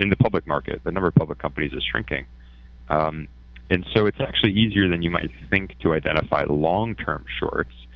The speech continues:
In the short term, you know, the last six, eight weeks, when the Russell two thousand went up eleven percent in six weeks, you know, it seems hard. But, but if you have long-term business fundamental understanding, it actually is something that,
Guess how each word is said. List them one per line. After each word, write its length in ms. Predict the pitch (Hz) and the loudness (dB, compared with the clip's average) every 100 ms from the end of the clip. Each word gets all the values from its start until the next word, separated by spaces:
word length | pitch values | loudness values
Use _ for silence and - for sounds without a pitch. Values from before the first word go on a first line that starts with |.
| - - | -12 -4
In 100 | 90 | 0
the 60 | |
short 320 | 85 156 185 | 2 2 2
term, 520 | - 87 80 78 76 67 | 0 0 2 0 -4 -6
you 100 | 95 | -4
know, 240 | 80 73 - | 0 -2 -4
the 160 | - 78 | -4 0
last 240 | 82 80 - - - | 2 0 -2 -16 -10
six, 200 | - - | -10 -2
eight 180 | 78 76 | -2 2
weeks, 240 | 101 92 - | 2 0 -4
when 140 | - 78 | -6 -4
the 80 | 78 | -2
Russell 460 | 82 - 78 78 - | -2 0 -2 -4 -4
two 100 | - | -4
thousand 320 | 78 78 76 | 0 0 -2
went 140 | 73 76 | -4 -4
up 140 | 73 | -2
eleven 260 | 78 73 73 | -2 -2 -4
percent 320 | 73 - - | -6 -4 -8
in 80 | - | -10
six 180 | - - | -14 0
weeks, 240 | 143 98 - - - - - | 2 2 -4 -18 -18 -18 -2
you 100 | 92 | 0
know, 120 | 76 | 2
it 100 | 71 - | 0 -2
seems 160 | 76 71 | -6 0
hard. 300 | 73 69 69 - | 0 0 -6 -2
But, 240 | 78 73 - - - - | -2 -2 -10 -18 -16 0
but 140 | 85 | 2
if 100 | 82 | 2
you 80 | - | 2
have 160 | 101 92 | 0 2
long-term 800 | 90 95 95 - 90 80 76 67 - | 0 0 -2 0 0 0 -4 -10 -2
business 340 | 90 82 82 - | -2 0 -2 0
fundamental 360 | 82 76 80 76 | -2 0 0 0
understanding, 800 | 69 - - 123 92 82 78 80 - - - - | -2 -4 0 2 2 2 0 -10 -16 -20 -18 0
it 100 | 90 | 4
actually 460 | 113 123 101 90 | 4 2 2 4
is 120 | 85 78 | 4 0
something 440 | 95 92 85 85 76 | -4 -2 -2 0 0
that, 260 | 76 73 | 0 0